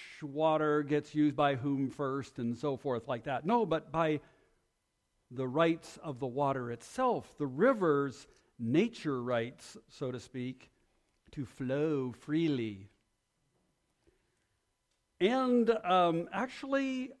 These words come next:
there are some rivers, and there are some places in the world today that have been given such rights by their governments, you know, in those area. And in fact, they attempted to do that in Florida,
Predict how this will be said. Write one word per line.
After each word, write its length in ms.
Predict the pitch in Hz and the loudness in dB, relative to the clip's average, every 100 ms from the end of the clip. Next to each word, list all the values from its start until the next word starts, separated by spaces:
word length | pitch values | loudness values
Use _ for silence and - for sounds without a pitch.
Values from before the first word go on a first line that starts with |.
| _ _ _ _ _ - | _ _ _ _ _ -8
there 180 | 165 160 | -4 -2
are 140 | 190 | -2
some 380 | - 214 165 156 | -2 -4 -2 -2
rivers, 680 | 262 233 175 175 233 - - _ _ _ - | -2 0 0 -2 -4 -10 -20 _ _ _ -2
and 120 | 170 | 2
there 80 | 214 | 4
are 60 | |
some 180 | 220 220 | 4 0
places 480 | 160 226 226 214 175 | 2 0 0 -4 -2
in 100 | 190 | 2
the 80 | 175 | 2
world 380 | 151 220 240 180 | 2 0 0 -2
today 300 | 156 175 175 | -2 0 -2
that 160 | 175 | -4
have 340 | 151 185 185 160 | -8 -10 -8 -6
been 220 | 180 165 | -6 -2
given 420 | 151 226 185 127 | -2 0 -2 -4
such 320 | - 120 - | -4 -10 -10
rights 400 | 127 120 120 - - _ _ _ - | -14 -14 -14 -20 -20 _ _ _ -12
by 440 | 117 175 196 196 185 - _ | -2 2 4 2 0 -10 _
their 200 | 160 196 | 0 0
governments, 1000 | 190 233 220 190 147 117 - - - - _ _ _ _ _ _ _ _ _ _ _ _ _ - _ | 2 2 4 4 4 2 -6 -20 -20 -20 _ _ _ _ _ _ _ _ _ _ _ _ _ -20 _
you 140 | - 131 | -10 -6
know, 140 | 127 | -4
in 260 | 135 135 135 | -4 -2 0
those 400 | 135 131 127 - | 0 -2 -4 -6
area. 480 | 156 165 147 113 127 - _ - | -4 0 0 -4 -10 -20 _ -8
And 120 | 143 | -4
in 60 | 135 | -2
fact, 280 | 143 139 - | 0 0 0
they 140 | 135 | -4
attempted 500 | 127 139 151 147 131 | -2 -2 -2 -2 -6
to 80 | 131 | -8
do 180 | 120 131 | -6 -4
that 200 | 127 123 | -4 -4
in 160 | 117 | -8
Florida, 720 | - - 269 277 202 131 143 | -12 -12 -4 -2 0 2 0